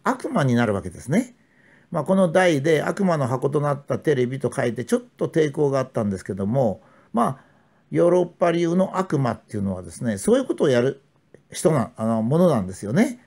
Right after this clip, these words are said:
つまり、真実から遠ざける人間を、それであるものだけを、悪魔のささやきというのは本当じゃないことをささやくんですよ。現在のテレビはですね、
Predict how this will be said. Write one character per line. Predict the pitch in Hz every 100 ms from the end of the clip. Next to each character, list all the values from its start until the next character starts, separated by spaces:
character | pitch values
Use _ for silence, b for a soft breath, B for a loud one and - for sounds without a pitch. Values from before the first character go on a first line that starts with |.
| -
つ |
ま | 185 170
り、 | 131 B B B B -
真 | - 226 214
実 | 165 143 - -
か | 175
ら | 170 170
遠 | 147 180 180
ざ | 185
け | - 170
る | 104
人 | 98 123 127
間 | 120 107
を、 | 107 90 _ _ _ _ _ _ _ _
そ | - 190
れ |
で | 175 185 175 -
あ | 175
る | 196
も | 151 147
の | 139
だ | 139
け | 170
を、 | 151 120 -
悪 | 156 202
魔 | 160
の | 123
さ | 107 120
さ | 151
や | 131 131
き | -
と | 127
い |
う | 113
の | 98
は |
本 | 92 202
当 | 247
じ | 240
ゃ |
な | 240 277
い | 277
こ | 156
と | 127
を |
さ | 110 123
さ | 156
や | 165
く | 143 107
ん |
で | 90
す | 82
よ。 | - - b b b b b b -
現 | 175 143 240 302
在 | 254 175
の | 151 143
テ | -
レ | 165 135
ビ | 127
は | 113
で | 95
す | -
ね、 | 123 104 98